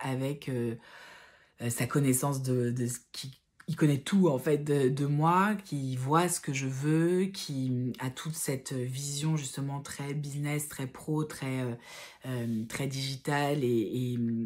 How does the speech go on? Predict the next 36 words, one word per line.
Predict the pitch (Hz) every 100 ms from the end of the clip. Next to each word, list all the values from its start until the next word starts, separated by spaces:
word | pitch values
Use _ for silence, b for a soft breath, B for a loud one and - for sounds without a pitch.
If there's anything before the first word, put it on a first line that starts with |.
| 87 82 _
et | 135 123
avec | 120 131 135
une | 131
pertinence, | 147 - - 147 139 135 - 131
une | 127
justesse, | 131 143 - - 135 131 -
une | 127 123 120
façon | 127 127 143
d'auditer | 143 151 143 156 - 175 170
en | 131
fait | - 127 -
les, | 117
les | 123
situations, | - 156 - 165 143 - 151 160 B B B B B
euh, | 127 120 113
qui | 127
est |
assez | 127 -
folle. | 127 - - 127 135 - -
Et, | 135 127
euh, | 120 113 113 -
et | 139
voilà, | 131 120 120
je | 131
lui |
ai | 127
demandé | 127 131 151
de |
mettre | 135 127
tout | - 160
ça | - 170 165
à |
mon | 143
service | 139 139 131 143 202
pour, | - - 151
euh, | 135